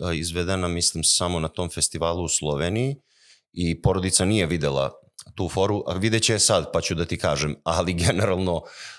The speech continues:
a, negde je, ovaj, kad su ukapirali da, da sve manje zovem, kao, „E, da nemaš možda sto evra na zajam?”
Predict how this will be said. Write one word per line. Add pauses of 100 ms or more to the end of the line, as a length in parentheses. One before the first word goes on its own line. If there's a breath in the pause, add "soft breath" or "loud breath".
(120 loud breath)
a,
negde
je,
ovaj, (520)
kad
su
ukapirali
da,
da
sve
manje
zovem,
kao,
„E,
da
nemaš
možda
sto
evra
na
zajam?”